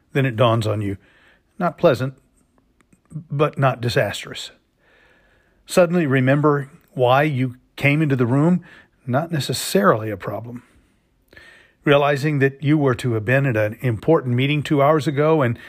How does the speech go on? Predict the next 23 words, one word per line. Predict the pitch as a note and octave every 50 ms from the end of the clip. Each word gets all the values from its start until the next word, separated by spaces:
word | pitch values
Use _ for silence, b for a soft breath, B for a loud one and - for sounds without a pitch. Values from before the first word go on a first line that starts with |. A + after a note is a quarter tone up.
| B B B
suddenly | B - - D3+ D#3 D#3 D3+ C3+ A#2+
realizing | A2+ B2+ C#3+ C#3+ C#3 C#3 C#3 C#3+ C3+ D#3 D#3+ D3 C#3
that | B2 B2 A2+ - -
that | - B2+ C3 C#3+ D#3+ E3+ E3 -
was | D#3 D3+ C#3 A#2+
the | - C#3+ C3
nagging | A#2+ A#2+ A#2+ B2 B2+ C3+ C3 D3 D3 C#3 C3+
feeling | - - B2+ B2 C3 C#3 C#3 C3+ B2+
you'd | A#2 C3+ C#3+ B2+
forgotten | - - B2 G2+ F#2+ A#2 A#2 C3+ C3+ C#3+ D3+ C3+
something | - - D#3 D3 C3 - D#3 C#3+ C3+
that | B2+ G#2
had | - A#2 G#2+ G2
been | A#2+ B2 C3+ C#3+ C3
with | B2 C3+ C3 - -
you | D3 C#3+ D3 C#3 B B B B
all | - C3+ B2 C3+
morning? | C3 C3 C3 C3+ C#3 D3+ D#3+ F3 E3+ B B B B B B B B B B B
Yikes, | C3 C3+ D3+ D#3+ A#2 - - - - - - - -
<laughs> | _ _
not | - B2+ - F3+ - -
so | - D3+ C3
good. | A2+ G#2 F#2+ B2 G#2+ F#2+ F#2+ -